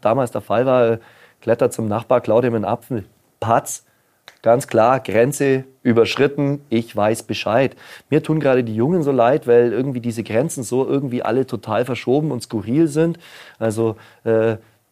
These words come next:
sie dürfen nicht auf den Spielplatz, dürfen sich nicht mit Freunden treffen, aber da, wo das Geld zu Hause ist, ist alles in Ordnung.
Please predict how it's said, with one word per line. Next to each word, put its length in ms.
sie 200
dürfen 240
nicht 120
auf 120
den 60
Spielplatz, 680
dürfen 240
sich 180
nicht 120
mit 140
Freunden 440
treffen, 520
aber 300
da, 240
wo 100
das 160
Geld 280
zu 160
Hause 340
ist, 220
ist 100
alles 240
in 80
Ordnung. 400